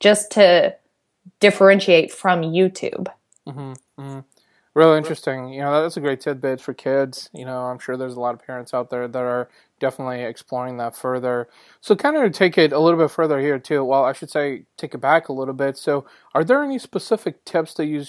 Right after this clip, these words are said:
Speaker 2: you would suggest to newcomers? Like if you're brand new to YouTube and now you're trying to figure out how do you make sense of it, what would be the best approach? Are there any specific tips that you would suggest to newcomers?
Speaker 1: Yeah, I would say engagement. Engagement is huge.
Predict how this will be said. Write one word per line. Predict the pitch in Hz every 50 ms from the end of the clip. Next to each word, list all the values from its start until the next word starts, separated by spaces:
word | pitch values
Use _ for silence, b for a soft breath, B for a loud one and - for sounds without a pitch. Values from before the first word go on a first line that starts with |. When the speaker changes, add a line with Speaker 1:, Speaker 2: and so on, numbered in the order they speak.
| - -
Speaker 2:
you | 156 151 151
would | 147 139 -
suggest | - 143 123 - 135 139 - -
to | - 135
newcomers? | 131 135 139 139 143 147 - - 131 120 120 117 113 113 - - - b b b b b
Like | 147 143 -
if | 175 - -
you're | 226 220 214
brand | 170 180 190 185 185 175 175
new | 175 175 170
to | - - 165
YouTube | 143 139 147 147 147 139 - 160 156 151 143 139
and | 131 131
now | 131 131 135
you're | 131 127 120
trying | - - 151 151
to | 151 139
figure | - 160 147 143 139
out | 139 135 135 139 135 131 131 131 b b b b b b
how | b 151
do | 151 151
you | 147
make | 147 143 131
sense | - - 143 135 131 - 151
of | 135 127
it, | 135 135 131 135 131
what | 127 127 139 190 -
would | 147 147
be | 147 156
the | 143 143
best | 135 143 143 139 - -
approach? | 147 - - 147 139 135 135 131 - - -
Are | 143 151
there | 151 185 190
any | 202 202 185
specific | - - 185 - - - - 165 143 _
tips | - - 147 143 156 - - - - - b b b b b
that | - 147
you | 151 151
would | 151 147 -
suggest | - 156 139 165 156 160 160 - _
to | - 170
newcomers? | 160 165 160 - 170 165 170 175 170 - - _ _ _ _ _ _ _ _ _ _ _ _ _ - - -
Speaker 1:
Yeah, | 254 226 294 330 320 -
I | 247 269 339
would | 381 440 427 415
say | - - 277 269 240 233
engagement. | 202 185 185 - 160 160 180 185 185 226 247 247 254 247 247 -
Engagement | - 226 214 208 220 226 262 269 277 294 311 285 254 208
is | 190 190 -
huge. | - - 208 214 220 233 220 -